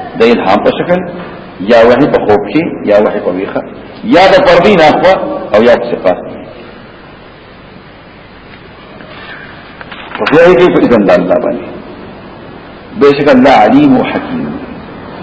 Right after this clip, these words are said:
وكذلك أوحينا إليك من الوحي روح من أمرنا. دا وحی دا، او دا روح دی، سبب د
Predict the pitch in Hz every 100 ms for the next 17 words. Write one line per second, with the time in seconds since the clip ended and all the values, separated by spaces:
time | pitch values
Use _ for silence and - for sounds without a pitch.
0 | - - - - - - - - - -
1 | - - - - 120 151 165 156 135 147
2 | 139 135 139 135 127 120 120 131 151 -
3 | - 139 113 110 107 110 113 - 123 156
4 | 143 170 190 185 202 220 - - - 139
5 | 156 160 135 196 208 214 214 - 156 151